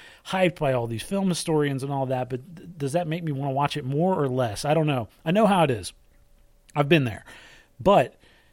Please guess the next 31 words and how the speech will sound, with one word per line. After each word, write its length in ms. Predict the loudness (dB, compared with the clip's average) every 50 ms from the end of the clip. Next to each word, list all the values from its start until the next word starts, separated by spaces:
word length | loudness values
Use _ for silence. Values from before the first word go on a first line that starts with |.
| _ _
just 240 | -2 -2 -2 0 0
take 160 | 0 2 2
it 60 | 2
from 180 | 2 4 4 4
me. 160 | 6 6 4
If 100 | 4 4
you 120 | 4 4 4
listen 220 | 4 4 2 0
to 100 | 0 2
this 100 | 2 0
show, 340 | 2 2 2 4 4 4 2
then 140 | 2 -2 -4
you 80 | -4
probably 400 | 0 0 2 2 2 2 0 -2 -6 -14 _
think 260 | -6 -4 -4 -4 -6 -10 _ _
there's, 200 | -2 -2 -2 -4 -8 _ -16 -12
uh, 240 | -10 -10 -10 -10 -12
that 340 | -10 -8 -8 -8 -10 -8 -6
some, 300 | 0 2 2 2 2 8
what 160 | 10 10 10
I'm 180 | 10 8 6 4
saying 260 | 2 2 2 2 2
is 100 | 0 0
worth 380 | 0 2 2 2 2 -2 -8 -20 _ _ _
a 100 | 0 0
dime 420 | 2 4 4 4 6 6 6 4 2
or 80 | 0
two. 460 | 0 0 2 4 4 4 4 2 -2 -6 -10 -18 -20 _
So, 540 | -12 -4 0 4 4 6 6 6 4 2 -2 -6 -14 -20 -20 _ _ _ _
Citizen 380 | 0 2 2 2 2 0 -2 -2
Kane, 320 | -2 -2 -2 -2 -2 -4